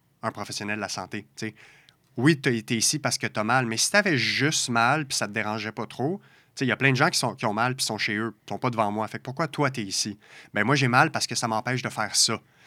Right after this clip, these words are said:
Puis c'est quoi ça ? Ben, c'est jouer au soccer, faire de la course, faire du ménage. Ok, mais pourquoi faire du ménage, c'est important ? Ben, recevoir ma famille,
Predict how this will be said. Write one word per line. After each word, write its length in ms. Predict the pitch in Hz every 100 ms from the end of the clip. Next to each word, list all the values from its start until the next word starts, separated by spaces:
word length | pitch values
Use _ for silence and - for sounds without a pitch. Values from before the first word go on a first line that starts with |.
| - -
Puis 100 | -
c'est 80 |
quoi 140 | 139 160
ça ? 320 | - 135 113 - - -
Ben, 100 | 101
c'est 220 | - 110
jouer 160 | 98 123
au 40 |
soccer, 440 | - 117 120 104 - - -
faire 220 | - 113
de 60 | 110
la 100 | 101
course, 460 | - 113 - - -
faire 200 | 110 110
du 100 | 113
ménage. 520 | 110 120 113 104 - - -
Ok, 140 | 127
mais 80 | 120
pourquoi 260 | 131 156
faire 220 | 170 131 113
du 80 |
ménage, 300 | 110 113 123 -
c'est 60 |
important ? 420 | 110 101 - 110 104 - -
Ben, 180 | 107 107
recevoir 600 | 120 117 120 135 113 127
ma 120 | 123 113
famille, 460 | 120 113 113 107